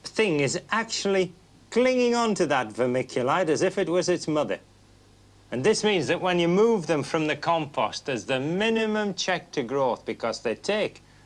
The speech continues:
a little vermiculite mother along with them and re-establish so much quicker.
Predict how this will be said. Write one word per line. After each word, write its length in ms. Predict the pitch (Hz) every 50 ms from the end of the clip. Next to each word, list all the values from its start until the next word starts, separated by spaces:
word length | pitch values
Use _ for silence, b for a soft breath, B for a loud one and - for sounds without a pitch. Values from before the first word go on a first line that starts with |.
| b b
a 80 | 110 113
little 280 | 143 170 165 - 165
vermiculite 760 | 139 147 151 147 156 160 156 - - 139 139 143 143 139 135 -
mother 320 | 127 135 131 107 101 98
along 360 | 98 101 104 113 117 113 104 92
with 140 | 87 82
them 160 | 80 78 78 - B B B B B B B
and 160 | B 107 113
re-establish 680 | 127 156 165 160 - - - 160 147 143 110 107 110 -
so 180 | - - 143 143
much 220 | 143 139 131 -
quicker. 240 | - - 110 - -